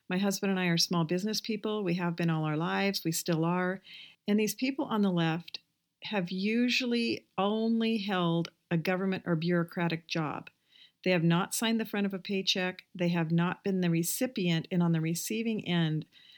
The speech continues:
of the laws, rules, regulations, and taxes and fees that our state has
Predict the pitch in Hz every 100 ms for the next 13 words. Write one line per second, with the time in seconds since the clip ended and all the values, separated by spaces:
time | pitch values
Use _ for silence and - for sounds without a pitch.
0 | _ - 160 175 170 175 180 180 180 -
1 | 170 165 160 208 233 220 208 208 170 170
2 | - 233 254 - 220 220 208 - 170 160
3 | 156 - 175 - - 180 220 233 - 190
4 | 165 - 165 160